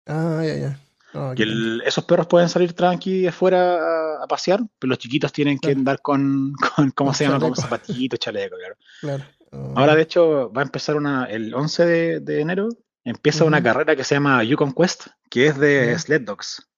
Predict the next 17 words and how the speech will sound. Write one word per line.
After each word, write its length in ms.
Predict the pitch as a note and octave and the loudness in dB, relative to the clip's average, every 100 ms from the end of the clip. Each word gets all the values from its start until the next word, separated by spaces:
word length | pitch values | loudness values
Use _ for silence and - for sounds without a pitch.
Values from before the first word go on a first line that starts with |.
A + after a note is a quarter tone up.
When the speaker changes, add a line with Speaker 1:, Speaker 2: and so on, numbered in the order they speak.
| _ _ _ _ | _ _ _ _
Speaker 2:
Está 180 | C#3 C#3+ | -10 -8
bien, 180 | D#3 D3+ | -8 -8
que 180 | D3 | -4
es, 60 | D3+ - | -4 -4
es 80 | - | -2
entretenido. 480 | D#3+ F3 F3+ F#3+ F#3+ | 0 4 4 4 2
Speaker 1:
Ah, 400 | G3 F#3+ G3 F#3 | 2 2 0 -2
ya. 160 | E3 D3+ C#3 | -4 -6 -10
Ah, 40 | - | -14
qué 40 | |
entretenido. 440 | E3+ E3 D#3+ D#3+ F3 | -12 -10 -8 -6 -2
Speaker 2:
Ahí, 120 | B2 | 0
eh, 80 | C3 - - | 0 -2 0
Speaker 1:
Oye. 180 | G3+ B3 | 2 4
Speaker 2:
esta 100 | E3 | 4
es 40 | B2+ | 4
la, 580 | C3+ C3 C3 C3+ C3 | 2 2 -4 -8 -10